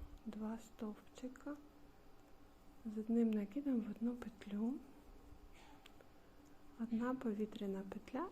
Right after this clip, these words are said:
і так само в ту саму петлю ще два стовпчика з одним накидом. Все, шостий ряд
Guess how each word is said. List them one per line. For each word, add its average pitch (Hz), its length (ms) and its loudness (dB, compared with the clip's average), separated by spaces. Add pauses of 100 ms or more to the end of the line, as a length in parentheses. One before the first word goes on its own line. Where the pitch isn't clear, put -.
і 214 140 -2
так 202 320 -4
само 202 400 0
в 196 120 -4
ту 196 200 0
саму 190 440 0
петлю 233 420 2 (880)
ще 196 300 -2
два 185 220 -2
стовпчика 294 840 -6 (680)
з 202 40 -2
одним 220 300 2
накидом. - 580 -4 (1900)
Все, 196 320 -2
шостий 190 500 -2
ряд 294 240 0